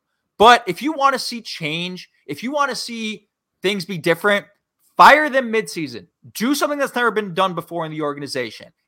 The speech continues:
And it sure didn't seem like that's gonna happen now after everything that was said today, but this feels like a situation where, man, you have, you're, you're now more than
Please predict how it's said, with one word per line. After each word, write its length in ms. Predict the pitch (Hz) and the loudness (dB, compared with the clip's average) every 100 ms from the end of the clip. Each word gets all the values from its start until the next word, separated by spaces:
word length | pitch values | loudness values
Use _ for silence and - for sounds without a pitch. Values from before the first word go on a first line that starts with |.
| - | -4
And 240 | 170 175 | -2 -2
it 120 | 160 | -4
sure 180 | - 240 | -4 -4
didn't 220 | 269 240 | -4 -8
seem 180 | - 220 | -6 0
like 220 | 208 196 | 2 2
that's 140 | 202 - | -4 -4
gonna 140 | 185 | 0
happen 300 | 170 170 151 | 0 0 0
now 160 | 147 156 | 2 2
after 160 | 160 | 0
everything 220 | 156 160 | -8 -6
that 100 | 156 | -4
was 160 | 147 143 | -4 -4
said 160 | 147 147 | -6 -6
today, 400 | 185 196 196 - _ | 2 2 2 -2 _
but 320 | 170 185 180 - _ _ _ _ - | 4 6 4 -2 _ _ _ _ -4
this 140 | 202 | -4
feels 220 | - 269 | -4 -2
like 140 | 226 196 | -2 -4
a 40 | |
situation 600 | - 175 185 165 170 185 | -6 -6 -2 -2 -2 -4
where, 100 | 165 | -6
man, 320 | 135 160 170 | -2 -2 -2
you 200 | 151 208 | -4 -2
have, 340 | 226 214 165 - 202 | 4 4 2 -12 -16
you're, 320 | 202 233 277 | -8 -8 -8
you're 240 | 220 285 | -8 -6
now 320 | 262 190 190 185 | 0 2 2 0
more 220 | 185 190 | -4 -4
than 200 | 175 160 | -4 -8